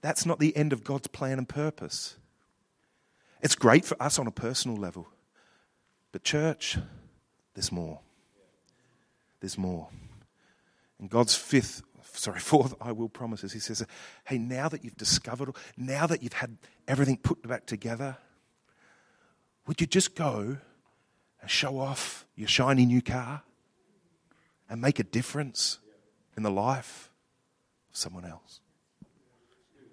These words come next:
Just one person.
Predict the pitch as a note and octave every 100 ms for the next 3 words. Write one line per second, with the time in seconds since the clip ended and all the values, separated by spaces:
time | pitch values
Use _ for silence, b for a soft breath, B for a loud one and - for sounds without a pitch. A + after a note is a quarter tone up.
0 | _ _ _ _ _ A2+ G#2+ _ _ _
1 | _ _ _ - G#3 C3 A#2 A#2 B2+ -
2 | F3